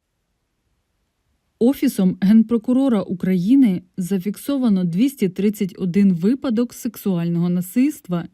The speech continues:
під час воєнного конфлікту, включаючи сто сорок дев'ять випадків проти жінок, вісімдесят два проти чоловіків та тринадцять проти неповнолітніх.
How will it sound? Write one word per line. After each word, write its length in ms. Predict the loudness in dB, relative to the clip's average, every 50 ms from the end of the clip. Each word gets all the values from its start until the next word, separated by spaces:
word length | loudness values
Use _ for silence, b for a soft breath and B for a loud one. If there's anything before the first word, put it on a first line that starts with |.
| _ _
під 180 | -8 -8 -6 -4
час 260 | -4 -4 -4 -2 -2
воєнного 580 | -4 -2 0 0 2 4 6 6 6 4 2 2
конфлікту, 800 | 2 2 0 0 0 0 -2 -2 -2 -4 -6 -8 -8 -8 -8 -10 _ _ _ _ _ _ _ _ _ _ _ _ _ _ _ _ _ _ _
включаючи 920 | -8 0 2 4 4 4 2 0 -2 0 0 0 -2 0 0 -2 -2 -4 -6
сто 260 | -12 -12 -6 -4 -4 -4
сорок 320 | -2 -4 -4 -2 0 0
дев'ять 340 | 0 0 0 0 0 -2 -4
випадків 680 | -2 -2 -2 -2 -2 -4 -6 -6 -6 -6 -6 -6 -8 _ _ _ _
проти 340 | -2 0 0 0 0 0 2
жінок, 520 | 4 6 6 6 6 6 2 -2 -8 -16 _ _ _ _ _ _ _ _ _ _ _ _ _ _ _ _ -4
вісімдесят 760 | 0 2 2 2 2 2 0 2 0 0 -2 -2 -4 -4 -4 -2
два 340 | -2 -2 -2 -2 -2 -4 -6 _ _
проти 300 | -2 -2 0 0 -2 -4
чоловіків 680 | -4 -2 0 0 2 2 2 0 0 0 0 0 0 -2 -6 _ _ _ _ _ _ _ _ _ _ _ _ _ _
та 140 | 0 0 0
тринадцять 800 | 2 0 0 2 2 2 2 0 -2 -2 -2 -4 -6 -6 -8 -16 _ _ _
проти 280 | -2 0 0 2 4 4
неповнолітніх. 1040 | 4 4 4 2 2 4 4 4 4 4 2 0 0 -2 -4 -6 -6 -6 _ _